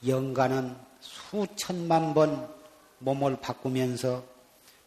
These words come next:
나의 조상이 되었다. 김씨네 조상으로 태어났다가 박씨네 조상으로 태어났다가 이씨네 조상으로 태어났다 왔다 갔다 하기 때문에 내 부모가 바로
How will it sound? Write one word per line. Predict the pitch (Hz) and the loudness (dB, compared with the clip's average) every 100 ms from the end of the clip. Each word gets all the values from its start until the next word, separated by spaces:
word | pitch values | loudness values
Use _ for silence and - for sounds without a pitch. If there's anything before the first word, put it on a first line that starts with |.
| - | -10
나의 | 113 123 139 135 | -2 2 2 0
조상이 | - 127 135 131 120 | -2 -4 -4 -4 -2
되었다. | 127 120 - 120 113 - | -2 -2 -6 -8 -8 -4
김씨네 | 151 151 151 156 151 | -2 0 0 2 2
조상으로 | 139 135 147 139 135 131 | 2 0 0 0 -2 -2
태어났다가 | 135 135 127 - 127 123 117 | -2 -2 -2 -4 -4 -2 -2
박씨네 | - 123 - 160 156 147 143 | -2 -6 -2 0 4 4 4
조상으로 | 131 139 131 127 120 | -2 -2 -2 -2 -4
태어났다가 | - 127 117 - 113 104 90 - - - | -6 -6 -6 -8 -10 -10 -14 -18 -20 -6
이씨네 | 139 147 - 170 165 151 | -2 -2 0 4 4 4
조상으로 | 135 147 139 127 | 2 2 2 0
태어났다 | 143 135 127 131 | -2 -2 -2 0
왔다 | 120 131 - 147 | 2 2 4 4
갔다 | 151 - 143 123 - - - - - - - - - | 4 6 2 2 -6 -18 -20 -20 -20 -20 -20 -20 -6
하기 | 151 143 | -2 -2
때문에 | - 139 143 139 123 82 - - - _ - - - - - _ _ | 2 2 4 4 2 -2 -16 -20 -20 _ -20 -20 -20 -20 -20 _ _
내 | 110 135 156 | -4 2 2
부모가 | 170 202 214 214 208 | 2 2 6 8 8
바로 | 190 214 208 | 8 8 6